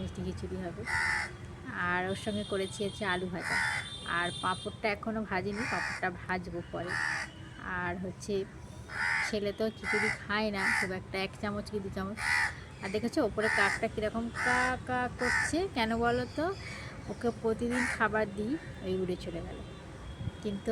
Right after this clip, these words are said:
আজকে ওর জন্য কিছু আনিনি। আনিনি মানে কি, ছেলে যেহেতু রুটি পরোটা খাবে, তো সেই জন্য সেটা মেখে রেখে চলে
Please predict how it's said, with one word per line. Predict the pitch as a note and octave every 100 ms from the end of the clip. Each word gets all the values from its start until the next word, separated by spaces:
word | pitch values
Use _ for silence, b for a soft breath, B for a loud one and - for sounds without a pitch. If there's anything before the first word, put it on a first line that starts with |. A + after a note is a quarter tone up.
| G#3 G3
আজকে | - A3+ A3
ওর | G#3
জন্য | A3 A3 G#3+
কিছু | A3+ - A3 G#3
আনিনি। | A3+ G#3+ A3 D#4 - - F#3
আনিনি | G3 A3+ A#3+ A#3+
মানে | A#3 A#3 -
কি, | A3+ G#3+
ছেলে | A3+ G#3 A3 A3+ G#3+
যেহেতু | G#3+ G#3+ A3+ A#3+ A#3
রুটি | G#3 A3
পরোটা | G#3+ G#3 G#3 A3 -
খাবে, | G#3+ G#3+ G3+ G#3 B B B
তো | - G3
সেই | G3
জন্য | G#3 A3
সেটা | - A3+ G#3+
মেখে | A3 - B3+
রেখে | A3+ A#3+ A3+
চলে | G#3+